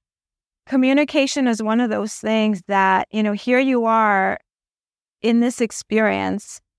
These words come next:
and if you can't communicate with the person that you're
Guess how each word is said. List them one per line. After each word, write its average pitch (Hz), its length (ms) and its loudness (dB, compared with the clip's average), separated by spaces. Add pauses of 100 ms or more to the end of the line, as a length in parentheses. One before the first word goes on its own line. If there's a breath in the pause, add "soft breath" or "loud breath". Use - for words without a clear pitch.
(300)
and 202 580 2 (100)
if 220 180 0
you 269 160 2
can't 320 260 2
communicate 233 920 0
with 214 320 0
the 240 100 0
person 220 480 -4
that 196 160 0
you're 196 260 0